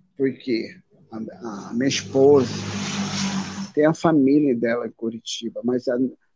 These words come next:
mas foi bem claro pra família dela, né? Então, falar, então, testemunhar, pregar o evangelho, falar do amor de Cristo, né? Porque, porque um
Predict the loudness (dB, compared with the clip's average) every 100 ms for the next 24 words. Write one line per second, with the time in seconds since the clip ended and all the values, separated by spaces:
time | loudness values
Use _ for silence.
0 | _ -6 -4 2 2 2 0 2 4 2
1 | 0 2 2 -2 -10 -6 0 0 0 -2
2 | 0 0 0 -6 _ _ _ _ _ _
3 | -10 -8 -6 -8 -12 -18 -20 _ _ _
4 | _ _ -20 -8 -2 0 0 -2 -8 _
5 | _ -12 -6 -4 -4 -4 -6 -8 -4 -2
6 | -2 -6 -10 -16 _ _ -18 -10 -2 0
7 | 2 4 4 4 2 0 -2 -2 2 4
8 | 4 2 -2 -4 -4 -4 -4 -4 -2 0
9 | 2 2 2 0 -6 -4 0 0 0 -6
10 | _ _ _ _ -10 -8 -10 _ _ _
11 | _ _ _ -2 -2 -2 -6 0 4 4
12 | 2 -4 _ _ -20 _ _ _ 2 2
13 | 4 6 8 6